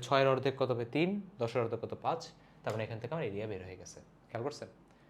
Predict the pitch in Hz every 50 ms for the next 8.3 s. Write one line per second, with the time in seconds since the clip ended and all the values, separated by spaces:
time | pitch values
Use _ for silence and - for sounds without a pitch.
0 | - - - 127 120 135 131 147 123 123 123 123 - 127 107 104 101 101 110 107
1 | 104 95 - - 92 85 85 - - - - 95 95 104 - 127 107 104 101 -
2 | - - 196 - - 117 104 104 101 95 90 - 95 87 85 - - - - -
3 | _ 120 117 - - 131 131 127 131 147 135 - 151 170 156 147 143 156 160 147
4 | 165 - - 139 120 - 143 185 - - - - - - - - 143 135 156 147
5 | 143 - - 143 - 127 123 117 113 - 156 143 120 123 123 113 113 113 - 139
6 | - - 113 - 113 110 110 - - 180 202 214 - - - - - - 110 110
7 | 143 170 165 - - 110 107 95 104 98 98 98 - - 117 - - - - -
8 | - - 113 - - -